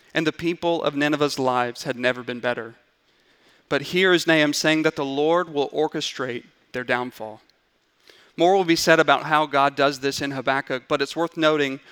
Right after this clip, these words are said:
before we move on that God accomplished exactly what he said he would not long after Nahum made this pronouncement. History records that in six twelve B C, Nineveh fell to the Babylonians. An-,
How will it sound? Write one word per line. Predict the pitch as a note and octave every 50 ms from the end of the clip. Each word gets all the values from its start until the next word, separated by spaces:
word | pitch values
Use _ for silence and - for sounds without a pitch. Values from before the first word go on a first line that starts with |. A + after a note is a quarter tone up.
| - _
before | - D3 - - D#3+
we | D#3 D#3
move | D3 D3 D3+ C#3+ C#3
on | C#3+ D3 C#3+
that | C#3 C3 B2 -
God | D3+ D3 D#3 F3 F3+
accomplished | F3+ - - - E3 D#3+ D#3 E3 D3+ C#3 -
exactly | C3 C3 C#3 C3 B2+ C3 B2+ C3 C#3 D3 - D#3 D3+ D3+ D3+
what | D3 C3+ C#3 B2+ C#3
he | C#3 D3+ C#3
said | C3+ - - C#3 C3 C3+
he | C#3 E3
would | F3+ E3 C3 B2 A#2 A#2+ A#2+ C#3+ _ _ _ - - _ _ -
not | D3 C#3+ C#3 C3+ -
long | D3 C#3+ C3+ C3 C3+ B2+ B2
after | B2+ B2+ - - C3+
Nahum | B2 B2+ B2 B2+ B2 A#2+
made | B2 B2+ B2+ -
this | - -
pronouncement. | - - B2 B2 A#2 - - - - B2+ - _ _ _ _ _ _ _ _ _ _ _ _ _ _ _ _ _ _ -
History | - D#3 - - E3 D#3+
records | D3+ C#3 D3 - - D#3+ D#3+ D3+ C#3+ -
that | D#3 D3
in | D3+ C#3+ B2 - - - - -
six | - - - E3+ E3 -
twelve | - - E3+ D#3+ D#3+ D3
B | D#3+ D#3+
C, | D#3 - - E3+ D#3+
Nineveh | D#3 D#3 D3+ D#3 E3 E3+ D#3+ E3 D#3
fell | - - - D#3 D3+ D3 D3+
to | - - D#3
the | C#3+ C#3
Babylonians. | C#3 C#3 C3+ C#3 C#3 C#3 C#3 C3 B2+ A#2+ A#2 A#2 - - - - - _ _ _ _ _ _ _ _ _ _ _
An-, | - D3+ C#3+ -